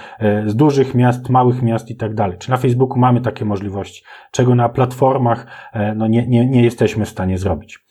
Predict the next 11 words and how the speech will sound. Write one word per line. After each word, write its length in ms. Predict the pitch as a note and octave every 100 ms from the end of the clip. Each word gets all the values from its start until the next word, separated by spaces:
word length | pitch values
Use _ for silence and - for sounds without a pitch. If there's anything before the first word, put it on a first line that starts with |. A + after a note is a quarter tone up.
| _ - - -
Em, 560 | G2 F#2+ F#2+ G2+ G2+ G#2
i 80 | A#2+
w 100 | A2+
ogóle, 200 | E3 C#3+
czy 140 | -
też, 240 | A#2+ A2+ - - -
e, 180 | G#2+ G#2+ A#2 B2 B2
dawanie 460 | A2+ A2 A#2+ A#2+ A#2
naszych 340 | A2+ - B2
produktów 640 | - D3 D3 D3 C#3+ C3
influencerom, 920 | D#3+ D3 D3+ D3+ C#3 - C3 C3 A#2+